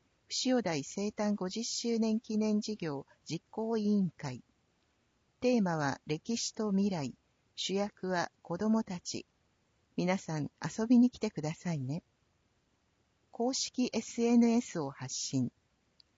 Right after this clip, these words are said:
新しい取り組みとしては、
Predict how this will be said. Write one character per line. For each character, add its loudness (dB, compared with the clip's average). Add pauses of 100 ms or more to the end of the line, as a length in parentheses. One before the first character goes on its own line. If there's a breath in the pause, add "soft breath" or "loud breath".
(840)
新 0
し 0
い 2
取 -4
り -4
組 2
み -2
と -4
し -8
て -2
は、 0